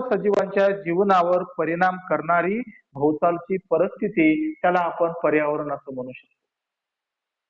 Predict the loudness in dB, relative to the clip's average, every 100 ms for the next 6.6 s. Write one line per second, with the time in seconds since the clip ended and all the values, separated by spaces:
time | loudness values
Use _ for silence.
0 | _ _ _ _ _ _ _ _ 2 4
1 | 4 2 2 2 2 4 4 4 2 -4
2 | -14 _ 0 2 2 -2 -4 -6 -12 -20
3 | -20 -2 -2 0 0 2 2 0 -6 -18
4 | -12 -2 0 0 -2 -2 -2 2 2 0
5 | -6 -4 -2 -2 -2 0 2 0 -4 -8
6 | -14 -2 0 0 0